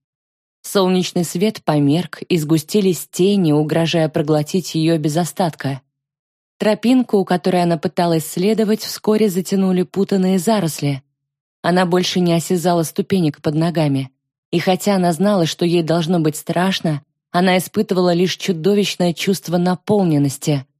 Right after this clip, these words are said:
словно она, наконец, оказалась там, где ей всегда было суждено оказаться. Эммануэль не знала, долго ли она так брела, но день уже почти перевалил за середину, когда она вышла к хижине.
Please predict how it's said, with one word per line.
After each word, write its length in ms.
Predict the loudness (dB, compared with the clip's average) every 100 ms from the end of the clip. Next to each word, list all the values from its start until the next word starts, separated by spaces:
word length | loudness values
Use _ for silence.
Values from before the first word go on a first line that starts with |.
| _ _
словно 480 | -14 0 2 4 2
она, 180 | 2 2
наконец, 640 | 0 0 0 2 0 -2
оказалась 600 | -4 -2 0 0 0 -2
там, 360 | -2 0 2 0
где 200 | 0 0
ей 120 | 0
всегда 440 | -2 -6 -2 0 0
было 240 | 0 0
суждено 540 | 0 -4 0 2 2
оказаться. 720 | 0 -2 -2 -2 -2 -4 -6 -6 _ _ _ _ _ _ _ _ _ _ -2
Эммануэль 520 | 2 4 4 4 4
не 140 | 4 4
знала, 460 | 2 2 2 0
долго 340 | 2 2 2 2
ли 80 |
она 260 | 2 2 0
так 280 | 0 -2 0
брела, 420 | 0 2 2 2
но 240 | 2 2
день 380 | 0 0 2 2
уже 240 | 2 0 0
почти 420 | -2 -4 -4 -2
перевалил 540 | 0 0 0 0 0
за 160 | 0 -2
середину, 720 | -2 0 0 2 0 2 0
когда 320 | -2 0 0
она 180 | 2 0
вышла 320 | 0 -2 -4
к 80 | -8
хижине. 600 | -4 -4 0 0 -2 -4